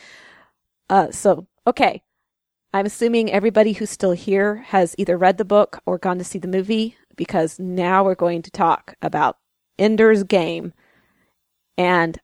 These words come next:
boy, I tell you, I am so excited about this. It's hard for me to think critically about this movie because I have waited so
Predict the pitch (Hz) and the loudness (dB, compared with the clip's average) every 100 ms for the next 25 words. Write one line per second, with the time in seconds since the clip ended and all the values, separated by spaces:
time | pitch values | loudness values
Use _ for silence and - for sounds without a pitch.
0 | - 170 - 196 - 214 175 - 180 180 | -4 -2 0 0 0 -2 -2 -4 -6 -6
1 | 165 165 - 202 160 - 190 175 160 156 | -8 -14 -4 -2 -2 -2 -4 -2 -4 -6
2 | - - - _ _ - 190 - 220 214 | -6 -10 -14 _ _ -8 -8 0 0 0
3 | 214 208 196 - - 196 - - 180 - | -4 -6 -8 -8 -6 -6 -6 -6 -6 -4
4 | 180 160 156 - 175 185 165 156 - - | -4 -2 -2 -4 -10 -8 -8 -8 -10 -8
5 | 175 170 175 175 170 185 180 170 156 - | -6 -6 -2 -2 -2 -2 0 0 -2 -6
6 | - - 202 180 185 | -18 -2 2 4 4